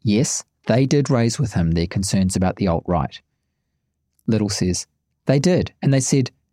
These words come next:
'This is an issue we've raised with other parts of the government too before we came to government in late two thousand seventeen.'"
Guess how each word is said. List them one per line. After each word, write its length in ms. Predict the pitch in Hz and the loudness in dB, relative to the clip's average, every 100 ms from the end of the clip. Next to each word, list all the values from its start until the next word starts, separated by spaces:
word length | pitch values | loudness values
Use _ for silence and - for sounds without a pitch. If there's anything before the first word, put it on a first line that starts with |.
| _ | _
'This 180 | 180 165 | -2 0
is 140 | 214 220 | 2 2
an 100 | 147 | 2
issue 260 | 147 127 | 2 0
we've 300 | 110 143 127 | 2 2 2
raised 240 | 117 117 - | 0 0 0
with 140 | - - | -2 0
other 180 | 143 156 | 0 0
parts 300 | - - - | 0 0 0
of 60 | |
the 80 | 160 | 0
government 340 | 101 101 95 | 0 0 -2
too 300 | - 175 135 | -2 0 0
before 400 | 92 - 131 117 | 0 -2 0 2
we 180 | 107 107 | 2 0
came 220 | - 80 | 0 -2
to 80 | 78 | -2
government 440 | 90 80 69 64 - - | -2 -2 -2 -4 -10 -4
in 80 | 87 | 0
late 200 | 87 - | 0 -2
two 120 | - | -4
thousand 360 | 90 82 - 85 | -2 -2 -2 -2
seventeen.'" 560 | - 85 - 98 78 | -2 -4 -2 -2 -2